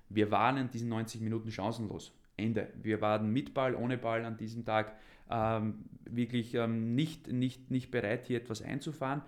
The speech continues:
Und in allen anderen Spielen war es dann so, dass es uns immer wieder gelingt, eine, eine, eine, eine Linie hineinzubekommen, wo wir aber dann im Angriffsdrittel aktuell noch zu wenig Durchschlagskraft haben.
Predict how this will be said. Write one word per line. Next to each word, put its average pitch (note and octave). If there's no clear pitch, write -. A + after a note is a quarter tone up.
Und C3+
in C#3
allen D#3+
anderen E3
Spielen D#3+
war C#3+
es C#3
dann C#3
so, C3+
dass C3+
es C#3
uns C#3
immer D#3+
wieder C#3+
gelingt, C#3
eine, A#2+
eine, A2
eine, G2+
eine G#2+
Linie D#3+
hineinzubekommen, F3+
wo C3
wir E3+
aber D#3
dann C#3
im -
Angriffsdrittel D#3+
aktuell C3
noch A#2+
zu -
wenig B2
Durchschlagskraft -
haben. -